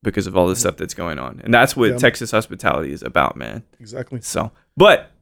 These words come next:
Speaker 1: finally fucking got to meet you after eight years.
Speaker 2: Awesome, man.
Speaker 1: I'm
Speaker 2: Yeah.
Speaker 1: so glad we did
Speaker 2: We've,
Speaker 1: this thing.
Speaker 2: we've, we've, uh, emailed before.
Speaker 1: Yeah.
Speaker 2: We've, uh, exchanged, talked on the phone, I think, a couple of
Speaker 1: Yeah.
Speaker 2: times.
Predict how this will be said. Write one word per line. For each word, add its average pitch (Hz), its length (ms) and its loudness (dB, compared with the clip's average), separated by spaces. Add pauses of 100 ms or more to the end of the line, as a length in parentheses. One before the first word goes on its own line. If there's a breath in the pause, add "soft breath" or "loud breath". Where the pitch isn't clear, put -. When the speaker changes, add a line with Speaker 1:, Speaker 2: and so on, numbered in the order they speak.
(240)
Speaker 1:
finally 165 380 4
fucking 143 300 2
got 135 140 2
to 127 60 0
meet 123 220 2
you - 60 -2
after - 180 -2
eight 87 140 0
years. 85 200 2
Speaker 2:
Awesome, 156 320 2
man. 120 100 -4
Speaker 1:
I'm 123 60 -2
Speaker 2:
Yeah. 165 180 6
Speaker 1:
so 139 120 6
glad 131 200 6
we 110 80 0
did 113 100 0
Speaker 2:
We've, 170 120 2
Speaker 1:
this 151 100 -4
thing. - 100 0
Speaker 2:
we've, 160 280 0
we've, 156 360 2
uh, 131 300 6 (680)
emailed 190 360 8
before. 190 540 6
Speaker 1:
Yeah. 160 180 8
Speaker 2:
We've, 131 260 0
uh, 127 500 2
exchanged, 147 800 0 (440)
talked 180 200 6
on 202 80 10
the 160 60 8
phone, 190 260 8
I 214 80 8
think, 208 200 -4
a 208 60 -6
couple 208 300 0
of 190 120 2
Speaker 1:
Yeah. 180 80 4
Speaker 2:
times. 190 460 2